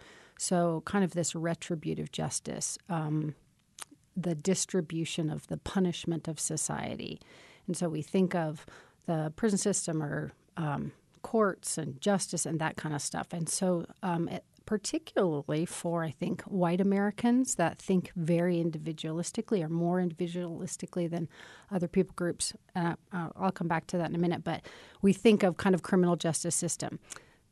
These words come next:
And I, biblical justice, um, goes way beyond that. And so I think for Christians who are trying to wrestle with and think about justice,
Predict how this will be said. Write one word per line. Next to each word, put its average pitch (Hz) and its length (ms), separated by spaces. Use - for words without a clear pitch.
And 202 160
I, 202 120
biblical 254 420
justice, 175 720
um, 185 280
goes 180 240
way 180 220
beyond 165 440
that. 233 360
And 196 140
so 214 100
I 185 60
think - 440
for 185 640
Christians - 560
who 180 120
are 170 260
trying 196 340
to - 140
wrestle 175 340
with 175 160
and 160 140
think 180 180
about 156 300
justice, 185 580